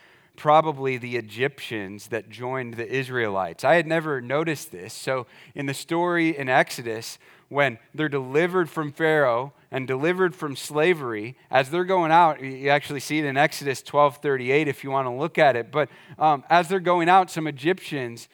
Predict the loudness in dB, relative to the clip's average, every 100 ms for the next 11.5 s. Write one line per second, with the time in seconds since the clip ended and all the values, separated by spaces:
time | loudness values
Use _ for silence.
0 | -20 -14 -6 -2 0 0 0 0 -2 -6
1 | -6 -8 -10 -20 _ _ _ _ _ _
2 | _ 2 2 2 2 4 4 2 0 2
3 | 2 6 8 8 8 2 _ _ 2 2
4 | 2 0 0 2 4 4 2 0 -2 -2
5 | 2 8 8 8 4 6 8 6 4 2
6 | 2 0 -6 -6 -12 -6 -2 0 0 -2
7 | -8 -12 -12 -6 -4 -4 -6 0 4 4
8 | 4 0 -4 -2 -4 -4 -6 -6 0 2
9 | 2 0 -6 -6 -8 -10 _ -20 -2 4
10 | 6 6 2 -4 0 4 4 4 -2 -6
11 | -4 0 0 -2 -6